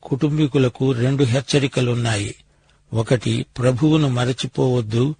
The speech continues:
రెండు, కుటుంబాన్ని నిర్లక్ష్యం చేయవద్దు. యేసు లేకుండా కలిగి ఉన్నదేదీ కలుగలేదు. యేసుకు వేరై ఉండి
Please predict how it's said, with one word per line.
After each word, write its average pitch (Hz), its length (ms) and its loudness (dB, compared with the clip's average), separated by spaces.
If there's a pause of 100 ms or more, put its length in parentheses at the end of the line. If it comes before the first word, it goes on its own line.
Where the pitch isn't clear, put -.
(460)
రెండు, 127 440 0 (180)
కుటుంబాన్ని 131 800 0
నిర్లక్ష్యం 131 680 0 (140)
చేయవద్దు. 120 580 0 (640)
యేసు 143 420 4
లేకుండా 143 760 2 (380)
కలిగి 147 340 4
ఉన్నదేదీ 143 720 4
కలుగలేదు. 123 800 0 (640)
యేసుకు 143 520 0
వేరై 147 440 2
ఉండి 127 480 -4